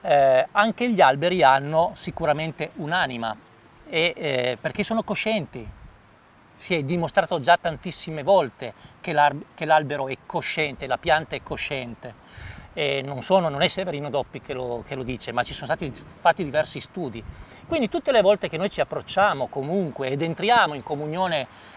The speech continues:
in una foresta, in un bosco o sol-, semplicemente su un singolo albero, entriamo nel suo spazio, sul,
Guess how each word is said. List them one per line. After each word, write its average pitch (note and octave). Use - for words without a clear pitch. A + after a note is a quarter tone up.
in G3
una F3+
foresta, C#3
in D3+
un F3
bosco C#3+
o C#3+
sol-, D#3+
semplicemente F#3
su -
un D#3
singolo E3+
albero, A2+
entriamo G3+
nel F3+
suo F3
spazio, -
sul, F#3+